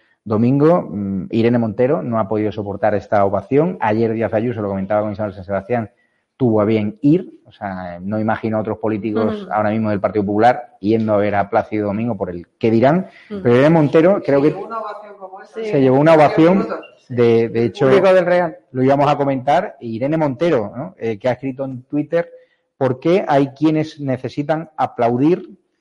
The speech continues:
Speaker 1: con estruendo a un hombre que ha confesado haber abusado sexualmente de varias mujeres? Incluso quienes piensan que la respuesta no puede ser el escarnio público,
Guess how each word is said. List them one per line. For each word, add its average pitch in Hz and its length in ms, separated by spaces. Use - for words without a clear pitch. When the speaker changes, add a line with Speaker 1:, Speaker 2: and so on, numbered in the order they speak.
Speaker 1:
con 123 200
estruendo 147 420
a 147 60
un 147 100
hombre 160 260
que - 100
ha 139 40
confesado 139 460
haber 139 180
abusado 135 320
sexualmente 143 560
de 131 80
varias 143 240
mujeres? 127 560
Incluso 120 500
quienes 120 220
piensan 147 380
que 156 40
la 147 100
respuesta 131 340
no 123 100
puede 135 200
ser 113 160
el 104 100
escarnio 131 360
público, 139 460